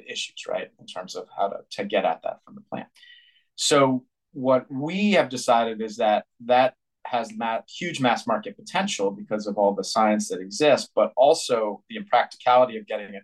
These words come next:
from the plant leads us to where, um, we made a decision to synthesize that molecule.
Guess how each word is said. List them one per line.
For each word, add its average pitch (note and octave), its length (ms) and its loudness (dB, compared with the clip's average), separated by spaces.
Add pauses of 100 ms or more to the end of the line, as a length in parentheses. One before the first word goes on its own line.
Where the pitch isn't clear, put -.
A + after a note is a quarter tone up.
from - 100 -18
the - 180 -20
plant C#3 360 -2 (440)
leads B2+ 340 0
us B2 160 -4
to B2+ 120 -6
where, G#2 460 2 (280)
um, G2+ 400 -2
we A#2 140 -4
made A2+ 160 0
a G#2+ 60 -2
decision G#2 560 -4 (100)
to G#2 140 -4
synthesize - 760 0 (200)
that - 160 -4
molecule. - 460 -14